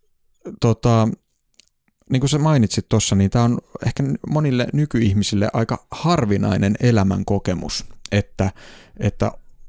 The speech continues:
on ikään kuin, kuin kotoisin kahdesta todellisuudesta. Tosin mä tulin ajatelleeksi, että varmaan se on ehkä harvinaista täällä modernissa, hypermodernissa Pohjolassa,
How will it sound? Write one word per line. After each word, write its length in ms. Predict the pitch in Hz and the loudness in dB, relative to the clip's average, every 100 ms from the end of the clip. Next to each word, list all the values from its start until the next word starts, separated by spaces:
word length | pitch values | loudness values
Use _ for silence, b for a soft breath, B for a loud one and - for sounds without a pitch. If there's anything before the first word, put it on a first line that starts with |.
| - _ - | -20 _ 0
on 200 | 127 117 | 2 4
ikään 400 | 107 - 98 95 | 2 2 0 0
kuin, 260 | - - - _ - _ _ - - | -2 -4 -4 _ -20 _ _ -20 -2
kuin 240 | 95 92 - | 0 2 2
kotoisin 540 | 107 - 95 92 95 | -2 2 0 0 0
kahdesta 540 | 113 107 101 92 - 92 - - | 0 0 0 -2 -4 -8 -8 -2
todellisuudesta. 920 | 95 85 - - - - - - - B B B B B B - | 0 0 -4 -6 -6 -6 -6 -8 -10 B B B B B B 0
Tosin 220 | 120 120 | 2 4
mä 100 | 120 | 2
tulin 220 | 131 127 | 2 2
ajatelleeksi, 680 | 139 123 - 98 98 98 104 | 2 2 2 2 4 2 -2
että 200 | - 98 90 - - 107 | 0 -2 -4 -14 -14 -2
varmaan 360 | 113 110 110 - | 2 4 2 -2
se 120 | - 123 | 0 2
on 80 | |
ehkä 220 | 120 117 101 | 2 0 -2
harvinaista 580 | 127 147 113 101 101 101 | 0 2 2 2 0 0
täällä 380 | 107 101 98 - _ _ - - - B B - | 0 2 2 -2 _ _ -20 -20 -20 B B 0
modernissa, 760 | 139 143 110 101 98 - - - - b b 165 | 2 4 4 4 0 0 -2 -4 -8 b b 2
hypermodernissa 920 | 190 139 107 113 113 110 107 101 - | 4 2 4 4 4 4 4 2 0
Pohjolassa, 840 | - 131 95 101 - - - - | 2 4 4 0 0 -2 -4 -6